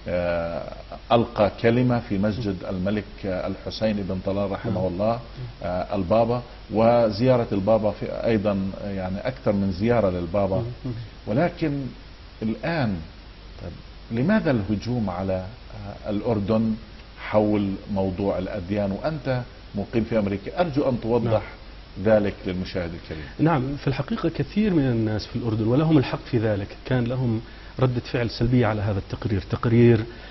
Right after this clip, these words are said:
Speaker 2: آه، التقرير الذي انتقد، آه، حرية الأديان في الأردن، والذي خرج عن وزارة الخارجية، دائرة معينة في وزارة الخارجية الأمريكية. و-، لكن لابد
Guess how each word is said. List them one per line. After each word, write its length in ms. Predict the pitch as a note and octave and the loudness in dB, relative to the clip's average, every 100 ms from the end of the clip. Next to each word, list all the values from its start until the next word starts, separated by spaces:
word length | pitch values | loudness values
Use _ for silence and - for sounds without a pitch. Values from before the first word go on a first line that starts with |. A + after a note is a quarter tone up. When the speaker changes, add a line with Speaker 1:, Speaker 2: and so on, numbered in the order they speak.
| - | -4
Speaker 2:
آه، 100 | G#2+ | -4
التقرير 380 | G2+ - B2 A#2+ | -2 0 2 4
الذي 240 | A2+ A2 | 4 2
انتقد، 480 | A2 G#2 B2+ - G#2+ G2 - - | 0 0 -2 0 -2 -4 -12 -10
آه، 40 | G#2+ | -6
حرية 320 | - A#2 A#2+ A2+ | 0 2 2 0
الأديان 320 | A2 A2+ A#2 | 0 0 0
في 80 | A#2+ | -2
الأردن، 340 | A2+ A2+ G#2+ | -2 -2 0
والذي 160 | G#2+ G#2+ | 0 -2
خرج 340 | - A#2+ A2 | 0 0 0
عن 280 | G2+ G#2 G#2 - - - | 2 2 2 -2 -14 -4
وزارة 320 | G#2+ G#2+ A2 G2+ | 2 4 4 2
الخارجية، 340 | G2+ A2 A2 | -2 2 2
دائرة 400 | A2 C#3+ D3+ B2 | 8 8 10 8
معينة 400 | A2 A2 C3 A#2 | 4 4 2 2
في 120 | G#2 G#2+ | 2 2
وزارة 260 | A2 A2+ G#2+ | 2 0 -2
الخارجية 440 | - G2+ G2 G2+ | -4 -4 -2 -2
الأمريكية. 500 | G2+ G2+ G2 - - - - - - - - - | -4 -6 -6 -8 -12 -12 -16 -16 -16 -16 -16 -8
و-، 640 | A2 A2 A2 A2 A2 A2 G#2+ - - - - | 0 2 4 6 4 2 0 -6 -14 -10 2
لكن 300 | D3+ F#3+ E3 | 4 6 6
لابد 400 | F3+ A#3 F3+ | 6 4 4